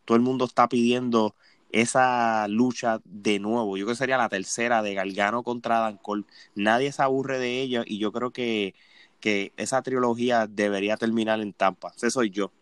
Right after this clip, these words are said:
pero obviamente esa lucha de Ciampa contra Adam Cole, volvemos a lo mismo, uno nunca sabe, o sea, volvemos a lo, este, es, es el primer evento de,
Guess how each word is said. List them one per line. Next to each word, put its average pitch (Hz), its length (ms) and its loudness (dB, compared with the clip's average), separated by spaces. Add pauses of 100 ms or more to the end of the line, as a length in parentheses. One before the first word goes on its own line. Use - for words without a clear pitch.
(140)
pero 104 460 0 (140)
obviamente 135 760 -2 (600)
esa 120 240 0
lucha 135 280 -2
de 135 120 -2
Ciampa 135 400 -2
contra 123 360 -2
Adam 123 180 -2
Cole, 147 300 -4 (300)
volvemos 107 400 -2
a - 20 2
lo 131 120 0
mismo, 139 280 -4
uno 110 140 -4
nunca 120 300 -2
sabe, 123 400 2 (280)
o 101 100 -14
sea, 101 160 0
volvemos 101 400 -4
a 117 100 0
lo, 110 100 -6 (120)
este, 98 460 -6 (560)
es, 110 120 2 (120)
es 117 80 0
el 120 120 0
primer 127 300 2
evento 120 1040 2
de, 107 380 -2